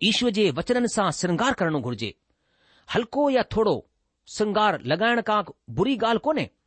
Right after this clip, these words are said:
पर जेकॾहिं पंहिंजे पाण खे पूरी तरह लीपे पोथे ईंदी आहियो, त ईअं लॻंदो आहे जीअं मुर्दा घर मां निकिरी करे आई हुजो। हिन सां न त असांजी वॾाई आहे,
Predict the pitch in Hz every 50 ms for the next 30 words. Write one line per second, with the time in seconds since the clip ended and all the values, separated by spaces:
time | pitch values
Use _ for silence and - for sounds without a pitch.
0 | _ _ - _ _ - - - 175 143 123 175 247 269 - 185 147 147 165 208
1 | 226 220 - 208 214 220 208 - - 165 180 220 247 226 - 165 165 180 208 208
2 | - _ _ - 190 240 277 262 208 - 190 185 202 214 208 151 127 127 165 196
3 | - 254 214 - 180 170 - - 180 185 180 _ _ _ - 196 226 233 254 240
4 | - 151 151 175 226 208 120 - _ _ _ _ _ - 185 185 - 214 269 302
5 | 285 262 226 214 220 208 202 185 165 170 185 226 240 190 156 170 214 226 233 214
6 | - 117 120 123 143 202 226 269 262 247 190 226 226 208 196 180 151 117 95 101
7 | 113 156 - - 262 269 - - 220 208 202 - _ _ - 220 240 220 156 135
8 | 113 113 110 - _ _ _ _ _ _ _ _ _ _ _ - - 165 202 -
9 | - 208 185 147 113 120 165 214 - 214 160 - 185 - - 196 190 175 147 123
10 | 131 135 165 196 240 233 185 208 233 262 226